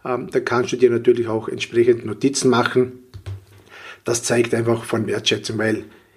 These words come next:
ihr werdet immer wieder se-, ihr seht's ja selber, die Personaler, die können sich ja auch nicht alles merken. Niemand kann sich in, in einem halbstündigen oder stündigen Gespräch alles merken, was gesagt wird. Deswegen macht ihr natürlich,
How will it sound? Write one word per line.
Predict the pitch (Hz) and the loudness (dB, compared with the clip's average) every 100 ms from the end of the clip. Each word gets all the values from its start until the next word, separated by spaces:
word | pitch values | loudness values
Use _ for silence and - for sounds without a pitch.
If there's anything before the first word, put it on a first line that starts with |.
| _ | _
ihr | 127 | -2
werdet | 131 131 127 | 2 2 2
immer | 139 143 | 4 6
wieder | 135 123 | 6 6
se-, | 120 131 | 6 6
ihr | - 120 | 4 4
seht's | 131 135 | 4 4
ja | 120 | 4
selber, | 117 143 123 | 4 4 4
die | 117 113 113 - - - | 2 2 0 -2 -20 -2
Personaler, | 131 120 113 127 143 | 0 2 0 2 2
die | 131 135 131 | 2 -2 -4
können | - 139 143 | -2 2 2
sich | 135 123 | 0 2
ja | 123 | 4
auch | 156 | 4
nicht | 151 123 | 0 -2
alles | 107 104 107 | -6 -8 -8
merken. | 101 98 113 117 - _ | -10 -10 -10 -12 -16 _
Niemand | 135 143 175 147 | -2 4 6 4
kann | - 123 131 | 2 -2 0
sich | 123 - - - - _ - | 0 -2 -18 -20 -20 _ -10
in, | 135 | -10
in | - 143 | -6 -4
einem | 127 120 117 131 - _ _ | -2 0 -2 -4 -10 _ _
halbstündigen | - 143 147 - 143 143 135 | -6 -2 0 2 2 4 4
oder | 120 | 4
stündigen | 120 135 135 123 117 | 4 2 2 2 2
Gespräch | 117 - 127 123 | 0 2 2 0
alles | - 127 117 | 0 0 0
merken, | 120 120 135 127 | -2 -4 -4 -4
was | 117 117 | -4 -4
gesagt | - 117 101 - - | -4 -4 -4 -6 -10
wird. | 98 - | -10 0
Deswegen | 123 - 139 135 147 139 - - - | 0 4 4 4 0 -6 -18 -20 -6
macht | 123 - - | -4 -2 2
ihr | 151 | 2
natürlich, | 139 143 135 131 - - | 2 4 4 2 -2 -12